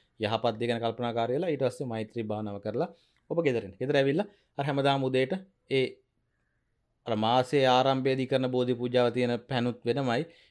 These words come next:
මේ ගුරුගේ මේ සහ මේ බ්‍රහස්පති ග්‍රහයාගේ මේ අපල උපද්දව සඳහා කරපු, අ, බෝධි පූජාවේ තියෙන පැනුයි දෙකම ඔබ අර පොඩ පොඩ පානය කරලා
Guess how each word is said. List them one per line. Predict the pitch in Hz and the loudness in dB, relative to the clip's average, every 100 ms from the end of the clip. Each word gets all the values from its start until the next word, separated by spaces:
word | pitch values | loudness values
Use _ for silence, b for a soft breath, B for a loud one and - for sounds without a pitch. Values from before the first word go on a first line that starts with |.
| b | b
මේ | 131 120 120 | 0 0 -2
ගුරුගේ | 117 139 147 143 - - _ _ _ 147 | -2 0 4 2 2 -8 _ _ _ -4
මේ | 131 127 123 - | 0 0 -2 -8
සහ | - 127 | -6 -4
මේ | 113 | -2
බ්‍රහස්පති | 107 123 127 131 | -2 -2 -2 -2
ග්‍රහයාගේ | 131 131 135 131 127 | 0 2 2 2 0
මේ | 127 123 | 0 0
අපල | 127 123 | 0 -2
උපද්දව | 135 127 131 | 0 0 -2
සඳහා | 127 127 127 | -2 -2 -2
කරපු, | 127 123 127 - b b b b | -2 -2 -2 -4 b b b b
අ, | 123 120 | -2 0
බෝධි | 120 127 127 | 2 2 2
පූජාවේ | 127 127 127 123 | 2 4 6 6
තියෙන | 123 123 | 4 0
පැනුයි | 127 117 131 165 _ - | 0 -2 -4 -6 _ -8
දෙකම | 123 135 147 135 131 _ _ | -2 4 4 2 -2 _ _
ඔබ | 127 120 | 0 2
අර | 117 117 - _ | 2 0 -4 _
පොඩ | 127 123 123 | -4 0 2
පොඩ | 127 123 123 - _ _ | 2 2 0 -2 _ _
පානය | 113 123 131 | 0 2 0
කරලා | 131 120 139 | 0 -2 -4